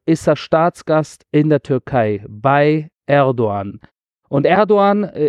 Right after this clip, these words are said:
ist nicht nur der Staatschef der Türkei, sondern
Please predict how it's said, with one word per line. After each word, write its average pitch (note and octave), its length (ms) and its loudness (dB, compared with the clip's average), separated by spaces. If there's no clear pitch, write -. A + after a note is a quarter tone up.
ist F#3+ 240 0
nicht G3+ 240 0
nur G3 120 0
der E3 120 2
Staatschef - 560 -2
der D3+ 160 0
Türkei, F3 540 -2
sondern F3 640 0